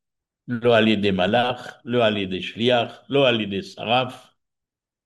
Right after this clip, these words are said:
Vous n'êtes pas sorti par l'intervention d'un, de cet ange-là ou d'un autre ége-, être ange ou de quoi que ce soit d'autre. C'est-à-dire, vous ne pouvez pas rabattre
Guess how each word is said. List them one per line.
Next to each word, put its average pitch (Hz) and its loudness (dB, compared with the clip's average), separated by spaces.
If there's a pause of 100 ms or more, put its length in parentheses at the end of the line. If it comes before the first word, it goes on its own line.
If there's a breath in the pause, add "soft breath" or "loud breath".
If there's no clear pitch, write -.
(160)
Vous 120 -4
n'êtes 123 -2
pas 165 2
sorti - -4
par 107 -6 (400)
l'intervention 104 0
d'un, 95 -4 (380)
de 92 -8
cet 117 -2
ange-là 104 2
ou 98 -2
d'un 92 -2
autre 107 -2
ége-, 98 -4
être 113 -6
ange 104 -2 (380)
ou 127 -4
de 131 2
quoi 160 2
que - -8
ce 143 -4
soit 127 -2
d'autre. 113 -4 (140)
C'est-à-dire, 135 -2 (400)
vous 156 0
ne 156 0
pouvez 190 2
pas 190 4
rabattre 139 -2